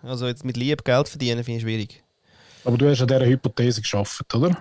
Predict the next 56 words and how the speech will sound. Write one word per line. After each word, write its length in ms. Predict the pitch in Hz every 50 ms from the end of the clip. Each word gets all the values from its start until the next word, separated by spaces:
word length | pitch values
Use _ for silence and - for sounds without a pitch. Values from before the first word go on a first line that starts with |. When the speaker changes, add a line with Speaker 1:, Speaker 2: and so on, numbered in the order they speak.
| - -
Speaker 1:
An 80 | - 127
der 140 | 147 170 202
Speaker 2:
Das 60 | 202
Speaker 1:
habe 80 | 196 196
ich 60 | 196 -
Speaker 2:
muss 20 |
Speaker 1:
jetzt, 60 | -
ja 40 | 180
Speaker 2:
man 80 | 170 180
Speaker 1:
jetzt 220 | 185 - - -
seit 180 | 180 175 - -
zweitausendachtzehn 720 | 165 170 165 - 165 156 151 147 156 156 - - 165 156
ja 80 | 156
eben 100 | 156 190
geschafft. 500 | - - - 170 131 - - - - -
So, 200 | - 151 147 120
jetzt 200 | 156 185 - - -
kommt 180 | - 220 220 196
Speaker 2:
Eben. 120 | - -
Speaker 1:
die 180 | 185 196 190 156
Woche. 380 | 160 160 - 143 170 208 302 349 - _ _ _ _ _ - - 80 80 - - _ _ _ _
Speaker 2:
Mhm. 320 | - - 73 73 - - - _ _ - - - - - - - - - - _ _ _ _
Speaker 1:
Und, 280 | - 139 165 170 170 160
äh, 640 | 160 156 151 151 147 143 101 - - 131 131 131 127
äh, 60 | 127
ich 80 | 127
weiss 180 | 151 156 156 147
ja 60 | 160
nicht, 80 | 165 175
was 100 | 180 -
Corona 360 | - - 170 156 160 165 170
mit 100 | 165 165
mir 140 | 165 175 180
macht, 240 | 151 127 120 - -
aber 160 | 113 123 135
irgendwie, 300 | 151 151 160 147 151 151 151
es 320 | 151 143 107 139 131 135
ist 100 | 135 135
wie, 320 | 147 151 160 165 156 - -
wenn 140 | 135 139 139
ich 320 | 143 131 139 135 117 -
so 60 | 147
auf, 120 | 131 - -
auf 100 | 135 -
Speed 360 | - - - 139 147 156 - 117
wäre. 280 | 104 95 95 101 98 98 - - - - - - - - - -
<laughs> 520 | - - _ _ _ - - _ _ _ -
Keine 240 | - - - 165 156
Ahnung. 140 | 147 151 151
Speaker 2:
Ehrlich? 200 | 160 131 117 110 - 147 -
Speaker 1:
Ja, 100 | 147 113
eigentlich 300 | 147 180 226 196 156 139
bin 120 | 160 190 170
ich 80 | 156 -
krank, 380 | 139 147 143 170 165 - -
aber 260 | 123 131 135 139 143